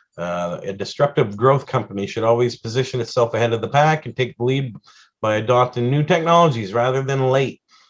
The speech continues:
We believe it's a matter of time, not if, that the Bitcoin standard will become the gold standard," Fenster added. Fenster, uh, said that he started to rethink the company's treasury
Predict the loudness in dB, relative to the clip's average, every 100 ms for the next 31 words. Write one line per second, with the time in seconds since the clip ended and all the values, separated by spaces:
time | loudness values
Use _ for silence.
0 | -8 -6 -2 0 0 -2 -4 -2 0 2
1 | 2 2 2 2 0 -4 -8 -4 -2 -2
2 | _ 0 4 4 2 -10 _ _ _ -8
3 | -6 -4 -2 0 -2 -2 -2 0 0 0
4 | -2 -4 -4 -2 -2 -2 -2 -4 -6 -12
5 | -8 -6 -6 -8 -8 -12 -14 -12 -8 -6
6 | -6 -8 -12 _ _ _ -8 -8 -8 -10
7 | -10 -4 0 2 2 0 -2 -4 -6 -4
8 | -6 -6 -6 -6 -4 -4 -2 -4 -6 -4
9 | -6 -4 -8 -10 -16 -2 6 6 6 0